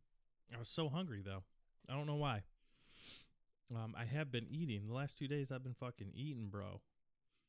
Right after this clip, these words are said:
It's ridic. So, anyway, yeah. So, uh, overthinkerpodcast at gmail dot com. You guys already know. Get at me. We'll get the hotline up and rolling again. What am I doing right at the moment?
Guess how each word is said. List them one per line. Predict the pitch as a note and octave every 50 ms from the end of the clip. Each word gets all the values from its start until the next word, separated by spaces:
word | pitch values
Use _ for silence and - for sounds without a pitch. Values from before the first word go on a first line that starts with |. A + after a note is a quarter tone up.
| _ _ _ _ _ _ _ _ _ _ -
It's | C3 - -
ridic. | A#2 B2 A#2 A2 A2+ B2 C3 A#2+ - - - - - - - - - - _ _ - _ _ - - _ _ _ _ _ _ _ _ _ _ _ -
So, | - - E3 D#3 C#3+ C#3 B2+ - - - - - - _ _ _ _ - _ _ _
anyway, | B3 B3+ B3+ B3+ A3+ F#3+ D#3 C3+ B2 C3 B2 B2 A#2+ A#2 A#2 A#2+ A#2 - _ _ _ - - - -
yeah. | D#3 C#3+ A#2+ - - - - _ -
So, | - - B2+ B2 A#2+ A#2+ A#2+
uh, | G#2 A2+ B2+ B2 B2 B2 A2+ - - - - _ _ _ _ -
overthinkerpodcast | F3 F3 F#3+ F3 F#3+ E3+ D#3+ - D#3 D3+ C#3+ - D3+ D3 B2 C3+
at | B2
gmail | A2+ C#3 D#3 D#3 D3 C#3 C3
dot | C#3 C3 G#2+
com. | - D3 D3+ D3+ D3+ D3+ C#3+ - - -
You | - D3+ C#3+
guys | C#3+ C#3 C3+ A#2+ - - -
already | E3 G3 F#3 D#3+ C#3+ B2 A2+ A2 G#2
know. | G#2+ G#2+ G#2+ G#2+ G#2+ G2+ - - - - - -
Get | C3 C3 B2
at | B2 A2+ A#2 A2
me. | A#2 A#2+ A#2 A2 - - - - - -
We'll | D3 C#3
get | C3 C3+ B2
the | - A#2+
hotline | - B2+ B2+ A2 D#2 C3 B2+ B2+ B2+ B2+ B2+ - -
up | C3+ D3 D#3+ E3 D#3+ - -
and | - B2+ B2 A#2+ B2+
rolling | D3 D#3 D#3+ D#3 D3+ C#3
again. | C3+ A#2 - C#3+ D#3+ D#3+ D#3+ D#3+ D3+ - - - - - - - -
What | D3 D#3 F3+ F#3+ F#3
am | F3+ F3
I | E3 E3
doing | D3 D3 F3 F3 F3 E3+ E3 D#3 D3
right | D3+ F3+ F3 F3
at | F3 D#3+ -
the | D#3 D3+
moment? | D3+ E3+ F3 F3+ F3 F3 F3 -